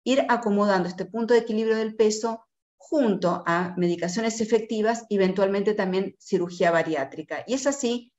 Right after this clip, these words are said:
además, que él propone que este inicio de tratamiento sea temprano para que permita acomodar este punto de equilibrio del peso y sostenerlo a lo largo del tiempo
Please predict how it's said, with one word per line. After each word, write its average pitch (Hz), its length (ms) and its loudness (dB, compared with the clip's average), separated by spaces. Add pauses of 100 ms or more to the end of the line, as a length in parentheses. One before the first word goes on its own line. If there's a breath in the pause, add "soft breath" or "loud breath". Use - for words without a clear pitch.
(160)
además, 214 380 2
que 254 80 -2
él 220 100 -4
propone 190 720 0 (580)
que 202 100 6
este 214 200 2
inicio 202 300 2
de 185 100 0
tratamiento 175 640 -2
sea 240 300 -2
temprano 175 800 0 (260)
para 196 260 6
que 202 100 0
permita 202 600 2
acomodar 185 680 2
este 214 220 0
punto 233 460 -2
de 180 80 0
equilibrio 185 440 -2
del 196 160 0
peso 214 580 -2 (200)
y 208 100 0
sostenerlo 202 560 0
a 208 60 6
lo 190 120 6
largo 208 360 0
del 180 220 -4
tiempo 208 680 -2